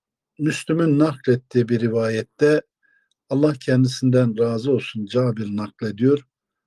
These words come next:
Allah Resulü Aleyhisselatü Vesselam'ın Arefe günü Müslümanlar topluluğuna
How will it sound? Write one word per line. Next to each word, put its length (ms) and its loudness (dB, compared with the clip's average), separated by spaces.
Allah 280 2
Resulü 320 2
Aleyhisselatü 760 0
Vesselam'ın 640 -2
Arefe 420 0
günü 460 -2
Müslümanlar 840 2
topluluğuna 760 -2